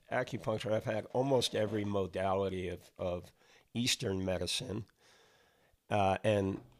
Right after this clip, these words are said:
obviously quite a bit of Western medicine, but this was so subtle.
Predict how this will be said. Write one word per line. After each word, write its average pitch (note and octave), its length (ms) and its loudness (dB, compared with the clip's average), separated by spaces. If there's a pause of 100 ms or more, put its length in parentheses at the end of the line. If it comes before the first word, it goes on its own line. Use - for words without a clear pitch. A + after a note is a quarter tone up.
(180)
obviously G2+ 640 2
quite G2+ 260 0
a G2+ 60 -2
bit F#2+ 180 -6
of F#2 80 -2
Western G2 500 2
medicine, F#2+ 520 0 (720)
but - 280 4
this - 260 4
was A2 220 -2
so D#3 460 2
subtle. G#2+ 720 0